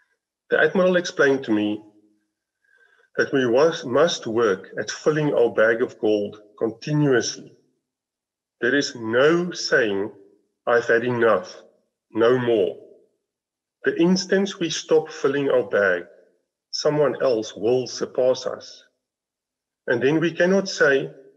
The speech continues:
"But I'm not being treated fairly," or, "I have once again been overseen for promotion." The Admiral's wise words have stayed with me ever since.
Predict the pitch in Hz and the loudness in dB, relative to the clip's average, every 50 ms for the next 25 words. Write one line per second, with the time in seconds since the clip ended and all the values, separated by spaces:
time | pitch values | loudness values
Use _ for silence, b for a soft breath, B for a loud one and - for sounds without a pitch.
0 | _ _ _ - 117 117 - - 135 135 131 131 151 156 151 156 143 135 135 131 | _ _ _ -2 -2 -2 0 0 0 0 2 4 4 2 2 0 -2 -4 -4 -4
1 | - - 175 165 156 - 143 - - - - 107 101 95 95 101 98 - - _ | -4 -6 -6 -6 -6 -8 -8 -8 -8 -6 -4 -2 -2 -2 -4 -6 -10 -12 -16 _
2 | _ _ _ _ _ _ _ - 143 143 135 127 131 139 135 - - - - - | _ _ _ _ _ _ _ -2 0 2 4 4 2 2 -2 -6 -14 -20 -20 -20
3 | _ _ _ _ _ - 123 120 117 117 117 - 107 104 113 127 113 104 - 151 | _ _ _ _ _ 0 2 4 4 4 4 2 2 2 2 2 2 0 -2 -6
4 | 120 101 117 120 127 135 123 127 120 117 120 123 123 - - - 135 135 131 143 | -4 -2 -2 -2 0 -2 -2 -4 -4 -4 -4 -4 -6 -8 -4 -2 0 0 0 -2
5 | 135 - - - 123 113 120 120 117 - - 123 110 - - 127 117 117 127 139 | -4 -4 -6 -10 -10 -10 -10 -10 -12 -6 -4 -4 -2 0 0 0 2 2 2 2
6 | 147 143 - - - - - _ _ _ _ _ _ _ _ _ _ _ _ _ | 0 -2 -4 -6 -8 -10 -10 _ _ _ _ _ _ _ _ _ _ _ _ _
7 | _ _ _ _ _ _ _ _ _ _ _ _ _ _ _ _ _ _ _ _ | _ _ _ _ _ _ _ _ _ _ _ _ _ _ _ _ _ _ _ _
8 | _ _ - - - 156 156 - 185 175 185 180 - - - 110 110 117 127 139 | _ _ -2 0 0 0 0 0 0 2 2 0 0 -2 -2 0 2 4 4 4
9 | 143 139 - - 104 113 110 101 98 98 - - 101 98 - - - 143 139 135 | 2 0 -4 -4 -2 0 0 0 0 -2 -2 -4 -4 -4 -4 -2 0 0 0 0
10 | - 135 131 127 131 - 113 107 101 95 98 - - - _ _ _ _ _ _ | -2 -2 -4 -4 -2 -4 -4 -4 -4 -4 -6 -10 -14 -20 _ _ _ _ _ _
11 | - 123 110 113 - - - - 143 135 127 127 - - - | -4 -2 -2 -2 -2 -2 -2 -2 -4 -4 -6 -12 -18 -20 -20